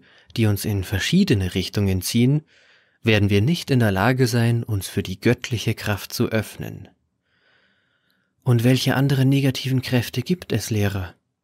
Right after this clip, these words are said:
fragte Maria. „Sie sagten etwas über Faulheit.“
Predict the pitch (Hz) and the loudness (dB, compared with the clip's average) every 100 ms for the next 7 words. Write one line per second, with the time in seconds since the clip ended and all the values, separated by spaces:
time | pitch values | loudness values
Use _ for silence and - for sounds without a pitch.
0 | _ - - 107 - 107 104 107 101 92 | _ -12 -4 -4 -2 -2 0 0 -2 -4
1 | - _ _ _ _ _ _ _ _ _ | -10 _ _ _ _ _ _ _ _ _
2 | - 120 117 120 - 127 117 - 113 - | -4 0 2 2 0 -2 -2 -2 -2 -2
3 | 117 117 - 147 160 104 90 80 - | -2 -2 -2 0 0 -2 -8 -14 -20